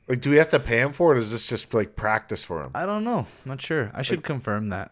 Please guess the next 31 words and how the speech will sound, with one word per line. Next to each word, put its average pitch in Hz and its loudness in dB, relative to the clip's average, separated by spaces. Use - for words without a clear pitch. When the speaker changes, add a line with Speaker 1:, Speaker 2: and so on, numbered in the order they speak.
Speaker 2:
We 139 6
Speaker 1:
yeah, 123 10
Speaker 2:
could, - -2
Speaker 1:
probably 143 6
confirm 95 -6
that. 95 -2
Speaker 2:
we - 8
Speaker 1:
I 127 8
don't 131 10
Speaker 2:
could 120 6
Speaker 1:
want 117 8
him 113 8
Speaker 2:
phone - 6
Speaker 1:
to 117 6
Speaker 2:
him - 2
Speaker 1:
draw 123 8
Speaker 2:
right 101 6
Speaker 1:
a 92 -4
dick 131 4
Speaker 2:
now. 110 2
Speaker 1:
on 90 -2
me 87 -8
or 82 -10
something. 87 -8
Speaker 2:
I 139 0
could 151 -4
phone 110 -4
him 123 -4
right 92 -6
now. 120 -4
Speaker 1:
Well, 92 -4